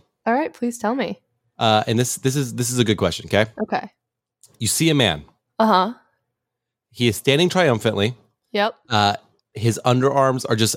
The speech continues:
Speaker 2: absolutely drenched.
Speaker 1: So
Speaker 2: But
Speaker 1: you.
Speaker 2: the rest of him is dry.
Speaker 1: You.
Speaker 2: Without speaking
Speaker 1: It's
Speaker 2: to him,
Speaker 1: Colton. It's Colton.
Speaker 2: without, without speaking to him,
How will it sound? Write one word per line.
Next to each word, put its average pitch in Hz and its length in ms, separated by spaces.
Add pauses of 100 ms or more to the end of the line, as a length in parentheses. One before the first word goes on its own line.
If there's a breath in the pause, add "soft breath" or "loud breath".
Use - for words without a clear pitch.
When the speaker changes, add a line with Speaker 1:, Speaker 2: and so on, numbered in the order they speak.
(140)
Speaker 2:
absolutely 110 1000
drenched. 76 500 (680)
Speaker 1:
So 214 160
Speaker 2:
But 147 280
Speaker 1:
you. - 180 (920)
Speaker 2:
the 107 120
rest 107 440
of 160 160
him 139 200
is 117 120
dry. 92 560 (520)
Speaker 1:
You. 208 380 (1080)
Speaker 2:
Without 113 680
speaking 170 420
Speaker 1:
It's 120 80
Speaker 2:
to - 100
him, 214 60 (100)
Speaker 1:
Colton. 170 220 (400)
It's 190 140
Colton. 196 260
Speaker 2:
without, 139 280 (200)
without 120 460
speaking 139 400
to 92 180
him, 90 160